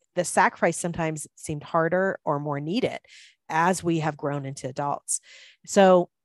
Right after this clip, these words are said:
I want you to know, though, but I promise you that any sacrifice that I thought I was giving to one of my siblings, um,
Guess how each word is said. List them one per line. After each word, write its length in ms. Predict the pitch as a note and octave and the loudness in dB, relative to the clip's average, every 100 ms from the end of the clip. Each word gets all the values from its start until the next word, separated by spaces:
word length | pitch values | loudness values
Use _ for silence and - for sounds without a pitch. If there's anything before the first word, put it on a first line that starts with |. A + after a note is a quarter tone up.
| _ | _
I 60 | F#3+ | 0
want 180 | G3 G#3+ | 2 2
you 60 | F#3 | 0
to 60 | |
know, 60 | E3 | 0
though, 240 | D#3 D3+ - | 0 -2 -2
but 160 | E3+ | -4
I 60 | D#3 | -4
promise 360 | - F3+ F3+ | -4 -2 -2
you 60 | E3 | -2
that 200 | D#3 C#3+ _ - | -2 -2 _ -6
any 380 | G3 A3+ G#3+ - _ _ | -2 0 -2 -6 _ _
sacrifice 840 | - - D3 - D#3 - D#3 E3+ - | -6 0 0 -2 -4 0 0 -2 -6
that 120 | D3 | -6
I 120 | C#3+ | -4
thought 200 | C#3+ C#3 | -4 -4
I 80 | C#3 | -4
was 140 | C#3 | -6
giving 360 | C#3 B2+ C#3+ F3 | -10 -10 -10 -10
to 520 | - D3+ C#3+ C#3+ C3+ | -8 -6 -6 -6 -8
one 180 | C#3+ D3 | -10 -10
of 60 | C#3+ | -10
my 140 | C3+ | -10
siblings, 600 | D3+ B2+ C#3 C#3 G3+ - - - - _ - | -10 -12 -12 -10 -10 -12 -16 -20 -20 _ 0
um, 380 | G3+ C#3 B2+ | 2 2 -4